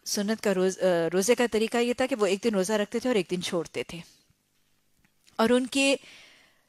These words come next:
तहज्जुद का तरीका जिसकी आपने भी तारीफ फरमाई और अल्लाह को भी वो तरीका पसंद था, कुछ देर सोते थे, फिर उठ के तहज्जुद अदा फरमाते थे, फिर सोते थे और फिर फजर की नमाज के लिए बेदार होते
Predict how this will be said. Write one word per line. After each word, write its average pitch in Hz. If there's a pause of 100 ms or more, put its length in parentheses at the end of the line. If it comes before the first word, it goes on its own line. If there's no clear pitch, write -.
(120)
तहज्जुद 208
का 262
तरीका 190
जिसकी 202
आपने 233
भी 269
तारीफ 196
फरमाई 175
और 220
अल्लाह 233
को 277
भी 208
वो 185
तरीका 185
पसंद 180
था, 226 (800)
कुछ 208
देर 226
सोते 220
थे, 294 (640)
फिर 220
उठ 240
के 254
तहज्जुद 233
अदा 226
फरमाते 262
थे, 302 (480)
फिर 349
सोते 185
थे 226 (300)
और 233
फिर 320
फजर 180
की 185
नमाज 175
के 175
लिए 165
बेदार 160
होते 131